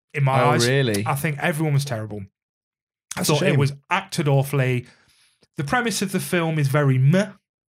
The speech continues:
Speaker 2: Yeah.
Speaker 1: Okay, don't really get what's going on. The twist, on the other hand,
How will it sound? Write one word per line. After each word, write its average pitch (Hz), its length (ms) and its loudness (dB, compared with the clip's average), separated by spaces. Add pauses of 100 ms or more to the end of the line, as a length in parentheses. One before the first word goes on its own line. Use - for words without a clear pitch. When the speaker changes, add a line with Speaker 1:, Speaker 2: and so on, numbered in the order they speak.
(160)
Speaker 2:
Yeah. 107 260 0 (180)
Speaker 1:
Okay, 156 420 0
don't 156 260 -4
really 151 180 0
get 143 180 -2
what's 139 160 -4
going 139 280 0
on. 143 300 -2
The 139 80 -4
twist, - 680 -6
on 156 120 -2
the 143 100 4
other 135 220 -4
hand, 147 380 -2